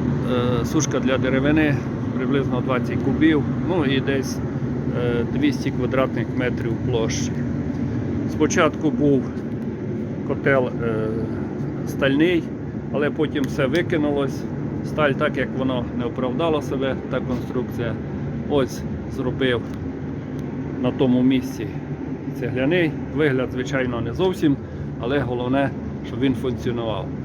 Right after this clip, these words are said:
Зверху, е, накопичувальний бачок, приблизно, ну, на тонну води. Ну і сама топка. Також зроблена по принципу топка,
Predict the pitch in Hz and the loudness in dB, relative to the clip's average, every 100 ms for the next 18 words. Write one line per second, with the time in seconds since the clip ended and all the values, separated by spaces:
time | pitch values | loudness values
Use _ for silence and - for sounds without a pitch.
0 | - - 175 135 - 110 - - - - | -4 2 2 2 0 -4 -4 -8 -8 -8
1 | - - 127 110 107 101 110 107 107 101 | -8 -8 -6 -4 -4 -4 -4 -4 -4 -6
2 | 104 - - - 135 135 160 143 156 151 | -6 -6 -6 -2 0 2 2 4 2 2
3 | 135 120 120 110 123 165 156 131 - - | 0 0 -2 -2 -2 0 0 -2 -4 -4
4 | 120 143 135 127 127 120 120 110 135 120 | 0 0 0 0 -2 0 -2 0 0 2
5 | 110 117 113 170 147 - - - - - | 0 0 2 2 2 -2 -8 -10 -10 -8
6 | - - - - - - 147 202 127 - | -10 -8 -8 -8 -8 -2 -2 0 -2 -2
7 | 123 131 143 139 - - - 127 117 - | 0 2 2 0 -8 -8 -4 -2 -2 -2
8 | - - - 117 113 151 123 123 135 120 | -8 -8 -8 -6 0 0 2 0 0 2
9 | 117 110 - 113 - 147 120 120 - 117 | 0 -2 -2 -2 2 4 2 -2 -2 -2
10 | 85 - - - - - - - - - | -2 -8 -10 -12 -12 -10 -12 -12 -12 -4
11 | - - - - - - - - - - | -2 0 -4 -10 -10 -10 -12 -10 -10 -10
12 | - - - - 139 - 120 107 | -12 -12 -4 2 2 0 0 4